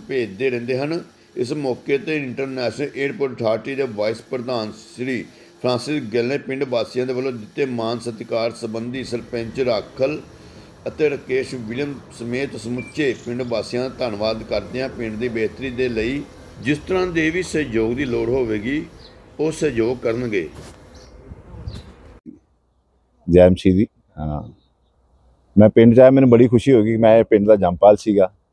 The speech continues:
Speaker 2: ਤੇ ਉਹ ਇੱਕ ਲਾਸਟ ਵੀਕ ਹੀ ਮੈਂ ਐਸੋਸੀਏਟ ਵਾਈਸ ਪ੍ਰੈਜ਼ੀਡੈਂਟ ਬਣਿਆ ਤੇ ਮੈਂ ਜਦੋਂ ਪਿੰਡ 'ਚ ਆਇਆ ਤੇ ਮੇਰੇ ਪਿੰਡ ਦੇ ਸਾਰੇ ਭੈਣ ਭਰਾਵਾਂ ਨੇ ਮੇਰਾ ਇੱਥੇ ਵੈਲਕਮ ਕੀਤਾ, ਮੈਨੂੰ ਮੁਬਾਰਕਬਾਦ ਦਿੱਤੀ। ਮੈਂ ਬਹੁਤ ਖੁਸ਼ ਹਾਂ ਉਸ ਵਾਸਤੇ। Thank you everybody।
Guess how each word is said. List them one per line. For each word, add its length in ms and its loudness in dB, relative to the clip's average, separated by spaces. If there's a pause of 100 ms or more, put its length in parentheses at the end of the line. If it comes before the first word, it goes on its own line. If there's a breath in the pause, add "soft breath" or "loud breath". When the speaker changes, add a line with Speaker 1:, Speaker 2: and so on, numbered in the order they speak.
(360)
Speaker 2:
ਤੇ 120 8
ਉਹ 180 10
ਇੱਕ 160 4
ਲਾਸਟ 340 8
ਵੀਕ 260 4
ਹੀ 100 8
ਮੈਂ 500 6
ਐਸੋਸੀਏਟ 480 4
ਵਾਈਸ 260 8
ਪ੍ਰੈਜ਼ੀਡੈਂਟ 340 4
ਬਣਿਆ 220 2 (680)
ਤੇ 100 10
ਮੈਂ 160 10
ਜਦੋਂ 160 8
ਪਿੰਡ 260 8
'ਚ 80 6
ਆਇਆ 180 10
ਤੇ 140 6
ਮੇਰੇ 340 10 (880)
ਪਿੰਡ 260 8
ਦੇ 440 8 (600)
ਸਾਰੇ 320 8
ਭੈਣ 260 6
ਭਰਾਵਾਂ 220 6
ਨੇ 100 6
ਮੇਰਾ 240 4
ਇੱਥੇ 200 2
ਵੈਲਕਮ 360 4
ਕੀਤਾ, 240 0
ਮੈਨੂੰ 300 2
ਮੁਬਾਰਕਬਾਦ 500 4
ਦਿੱਤੀ। 240 -4 (440)
ਮੈਂ 60 6
ਬਹੁਤ 300 8
ਖੁਸ਼ 220 6
ਹਾਂ 60 10
ਉਸ 180 6
ਵਾਸਤੇ। 280 4
Thank 320 2
you 140 8
everybody। 320 4